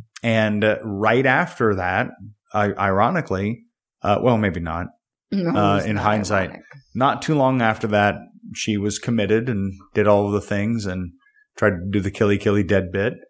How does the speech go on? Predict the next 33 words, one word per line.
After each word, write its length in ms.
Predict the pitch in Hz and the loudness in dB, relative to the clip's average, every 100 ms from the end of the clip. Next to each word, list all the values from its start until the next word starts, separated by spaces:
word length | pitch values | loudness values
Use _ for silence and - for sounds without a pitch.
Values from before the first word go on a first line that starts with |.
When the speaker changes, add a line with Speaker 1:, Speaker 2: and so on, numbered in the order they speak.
| _ | _
Speaker 2:
Did 180 | - 349 | -2 -2
she 320 | 294 339 330 - | 0 0 0 0
actually 380 | 262 269 277 | -2 0 -2
try 300 | 233 202 214 220 | -2 0 0 0
this 200 | 226 - | -2 -4
time? 200 | 240 226 | -2 2
Speaker 1:
I, 220 | 156 - | 0 0
I 120 | - 202 | 0 2
don't 240 | 240 151 | 2 2
know 340 | 143 151 165 156 | 2 4 2 2
that 160 | 131 | 0
there 100 | 131 | 2
was 200 | 113 - - | 0 -2 0
ever 360 | 127 120 127 - | 0 2 0 0
a 100 | 107 | -4
real 340 | 95 110 117 117 | -2 2 2 2
attempt. 500 | 113 101 85 - - _ | 0 -4 -6 -8 -18 _
Speaker 2:
Because 440 | 196 214 240 214 220 - | 0 2 2 2 0 0
I 140 | 214 | 0
Speaker 1:
But 60 | 220 | 2
Speaker 2:
remember 380 | 226 262 277 294 | 2 2 2 2
her 160 | 277 | 2
Speaker 1:
whatever 140 | 165 165 | 2 2
Speaker 2:
calling 380 | 233 226 220 214 | 2 2 0 2
you 140 | 196 | 2
regularly 720 | 180 185 170 175 165 160 156 | 2 0 2 2 2 2 2
and 200 | 151 151 | 0 -2
telling 480 | 151 - 247 349 269 | -4 -2 0 2 2
you 140 | 190 170 | 2 0
she 180 | - 143 | -2 -2
was 200 | 156 147 | -2 -2
going 360 | 147 131 131 | -2 -2 -4
to. 240 | 127 110 | -4 -4